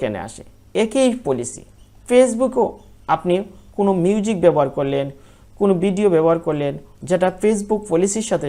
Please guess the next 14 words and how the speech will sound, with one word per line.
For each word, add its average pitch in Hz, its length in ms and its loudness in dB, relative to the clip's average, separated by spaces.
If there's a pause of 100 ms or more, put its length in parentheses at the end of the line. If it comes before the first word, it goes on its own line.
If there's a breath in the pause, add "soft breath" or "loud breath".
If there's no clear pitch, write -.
যায় 120 180 -4
না, 123 60 -6 (320)
সেক্ষেত্রেও 220 480 0
আপনার 170 240 -2 (120)
Facebook 190 420 -2 (140)
পলিসি 165 360 -4 (960 soft breath)
নীতি 170 320 0 (340)
লঙ্ঘন 165 320 2 (100)
করার 185 260 4
কারণে 147 260 -2 (420)
আপনার 110 340 -4 (380)
বিরুদ্ধে 180 420 0 (220)
বা 131 80 0 (160)
আপনার 120 320 -2